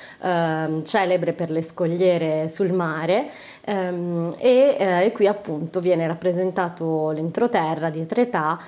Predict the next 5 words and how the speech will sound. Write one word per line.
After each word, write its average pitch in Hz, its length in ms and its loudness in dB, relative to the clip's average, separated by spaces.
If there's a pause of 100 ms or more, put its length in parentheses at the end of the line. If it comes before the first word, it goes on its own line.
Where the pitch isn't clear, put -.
(220)
ehm, 160 540 -4
questa 170 300 -6
veduta 170 420 0
di 160 100 -4
campagna. 160 840 -4